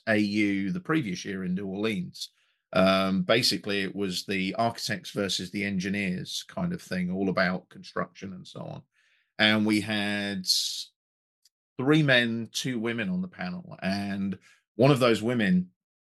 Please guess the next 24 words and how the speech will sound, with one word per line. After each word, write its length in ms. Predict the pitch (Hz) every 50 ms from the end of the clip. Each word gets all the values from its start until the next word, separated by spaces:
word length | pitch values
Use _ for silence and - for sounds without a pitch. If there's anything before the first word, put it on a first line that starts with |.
| _ _ _ _ -
um, 300 | 123 113 113 110 104 104
she 160 | - - 135
was 120 | 135 113
a 60 | 113 107
V 180 | 101 117 117
D 140 | 98 104 101
C 380 | 95 - - 127 117 104 92 90
for 140 | - -
one 120 | 92 101 95
of 80 | 90
the 60 | 87 85
big 280 | 80 113 107 90 - _ _ -
contractors. 720 | - 123 117 - - - - - - - _ _ - - _ _ _ _ _ _ _ _ _ _ _ _ _
And 760 | - 120 117 113 113 113 110 113 110 110 107 110 110 95 92 -
she, 480 | - - - - - - 113 135 110
she 320 | - - - - - 147 131
basically 1000 | 131 - 107 107 - 117 - - 110 - - - 107 104 98 110 - - 101 - -
was 400 | - 90 - - - - - - _ _ _ _ _ -
really 180 | 147 143 -
quite 280 | - - 131 120 - -
forthright 580 | - 170 147 135 135 - 104 95 95 101 110 -
about, 440 | 107 92 104 101 104 104 101 - - _ _ _ _ _ _
you 100 | 113 110
know, 240 | 104 101 101 101